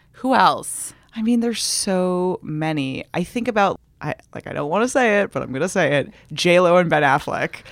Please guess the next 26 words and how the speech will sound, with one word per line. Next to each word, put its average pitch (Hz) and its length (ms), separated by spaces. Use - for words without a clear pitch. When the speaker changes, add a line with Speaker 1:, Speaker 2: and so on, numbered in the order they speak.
Speaker 2:
which 196 180
was 202 140
such - 440
a 220 80
weird 190 800
couple. - 320
Speaker 1:
Oh 240 200
my 302 60
God. 151 320
Speaker 2:
But 233 100
I 220 100
think 262 320
about 262 260
all 175 160
the 165 80
time 160 380
what 156 160
would 175 80
have 180 80
happened 156 400
if 139 140
those 147 260
two - 100
had 147 120
worked 127 260
out. - 280